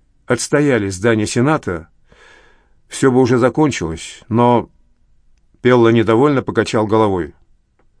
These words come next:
"Каменное здание не должно рушиться от того, что внутри подожгли деревянные скамьи". Однако от жара одна стена треснула от основания до верха.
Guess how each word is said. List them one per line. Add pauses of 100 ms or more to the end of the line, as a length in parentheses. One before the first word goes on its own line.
(760)
"Каменное
здание
не
должно
рушиться
от
того,
что
внутри
подожгли
деревянные
скамьи". (1200)
Однако
от
жара
одна
стена
треснула (560)
от
основания
до
верха.